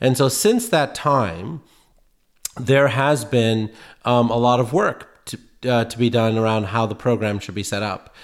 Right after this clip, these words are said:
And I wanna make sure that people understand that the controversy that we're talking about here is really about the community solar program. So they have other designations. They have residential, rooftop commercial, they have, um, utility scale, they have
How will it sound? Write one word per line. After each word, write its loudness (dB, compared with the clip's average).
And 2
I 2
wanna 2
make 2
sure 0
that 0
people 0
understand 2
that 0
the -4
controversy 0
that 2
we're -2
talking -2
about 0
here 2
is -2
really 4
about 2
the -6
community -2
solar -4
program. -14
So 0
they 4
have 0
other 4
designations. 0
They -4
have -10
residential, 0
rooftop -2
commercial, 2
they 4
have, -2
um, -4
utility 2
scale, 0
they 2
have 2